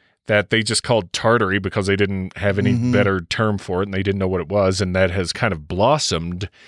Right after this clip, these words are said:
Speaker 1: into this whole conspiracy, A K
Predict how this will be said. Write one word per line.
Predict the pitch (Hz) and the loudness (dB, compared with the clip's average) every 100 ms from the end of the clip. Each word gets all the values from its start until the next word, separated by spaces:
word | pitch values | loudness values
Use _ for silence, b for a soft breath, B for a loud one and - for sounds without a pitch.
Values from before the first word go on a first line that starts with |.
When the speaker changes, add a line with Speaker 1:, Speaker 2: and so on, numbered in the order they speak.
| B B B | B B B
Speaker 1:
into | 104 101 95 - - 92 90 87 | -2 -2 -2 -2 0 0 -2 -4
this | 90 95 - | -2 0 0
whole | - - 104 98 95 | -2 0 0 2 -2
conspiracy, | - 92 85 - 104 98 - 104 92 92 92 95 | -4 -6 -6 -2 0 0 0 0 0 0 0 0
A | 98 | -2
K | 92 | 0